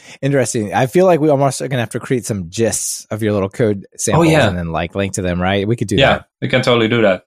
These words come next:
Speaker 2: Yeah, and also
Speaker 1: Yeah.
Speaker 2: this one, what I really like, that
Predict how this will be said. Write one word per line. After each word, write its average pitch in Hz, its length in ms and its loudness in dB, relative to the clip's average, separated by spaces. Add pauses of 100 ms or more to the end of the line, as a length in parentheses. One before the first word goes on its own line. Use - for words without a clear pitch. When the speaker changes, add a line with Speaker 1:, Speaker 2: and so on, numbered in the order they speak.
Speaker 2:
Yeah, 104 240 2
and 110 220 0
also 117 380 2
Speaker 1:
Yeah. 104 60 0
Speaker 2:
this 113 220 -4
one, 110 400 0
what 113 140 -2
I - 40 2
really 107 280 0
like, 104 400 -2 (640)
that 107 180 0